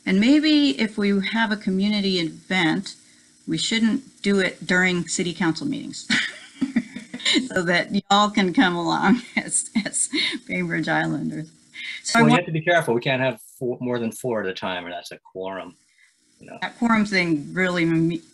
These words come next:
Speaker 1: confuses me. <laughs>
Speaker 2: It's, it's, it's law.
Speaker 1: Oh. <laughs> So, um, I was just wanting to let folks know, um, that, you know, we just have another five or ten minutes. And, um,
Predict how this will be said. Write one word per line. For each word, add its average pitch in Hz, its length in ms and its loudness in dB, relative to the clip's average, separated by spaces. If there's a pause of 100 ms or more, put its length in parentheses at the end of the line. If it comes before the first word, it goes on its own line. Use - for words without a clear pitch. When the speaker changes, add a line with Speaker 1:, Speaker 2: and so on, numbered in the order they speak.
(320)
Speaker 1:
confuses 147 760 -4
me. - 540 -6
<laughs> - 40 -20 (420)
Speaker 2:
It's, - 260 2 (220)
it's, - 280 -8 (140)
it's - 200 -6
law. 90 540 -4 (320)
Speaker 1:
Oh. - 120 -14
<laughs> 240 240 2 (540)
So, 226 520 2
um, 214 520 4 (640)
I 233 160 6
was 294 160 4
just 277 220 0
wanting 240 280 6
to 220 500 2
let 220 240 2
folks - 280 -2
know, 202 520 4
um, 180 560 2
that, 175 500 -2
you 190 180 -2
know, 185 100 0
we 180 120 -2
just 190 260 -4
have 196 120 0
another 180 460 2 (120)
five 180 160 2
or 185 60 -4
ten 208 280 2
minutes. 170 600 0
And, 175 460 2 (560)
um, 175 580 0